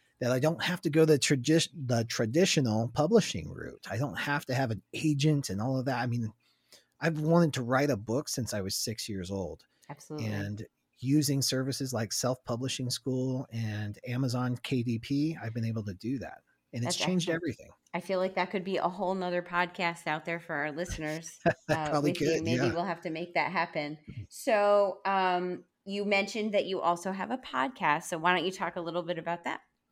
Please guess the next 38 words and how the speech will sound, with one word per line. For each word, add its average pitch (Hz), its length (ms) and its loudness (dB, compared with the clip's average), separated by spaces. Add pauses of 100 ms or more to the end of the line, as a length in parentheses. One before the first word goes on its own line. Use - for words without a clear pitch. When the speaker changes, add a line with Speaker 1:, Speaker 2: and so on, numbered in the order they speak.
(2000)
Speaker 1:
Yeah, 196 280 4 (380)
well, 156 280 0 (760)
<clears throat> - 720 -18
it's 135 180 -4
funny 165 300 6
'cause 107 180 2
about 127 240 2
three 151 200 4
years 143 260 4
ago, 110 240 4
I 98 80 4
bought 107 220 2
the 117 80 -2
domain 104 420 0
name 87 420 -4 (100)
Side 110 320 2
Hustle 107 280 0
Lounge. 90 520 -4 (200)
Speaker 2:
Mm-hmm. 180 300 -4 (140)
Speaker 1:
And 110 100 -2
I 104 60 2
had 101 200 2
no 127 260 2
idea 147 380 4
what 123 140 4
I 110 80 6
wanted 104 280 2
to 98 80 -2
do 87 200 -2
with 80 180 -6
it. 50 120 -12 (680)
And 113 200 -2
then 104 280 0
I 110 140 -2
spent 98 520 -4
thousands 156 800 2
of 127 140 -2
dollars 98 640 0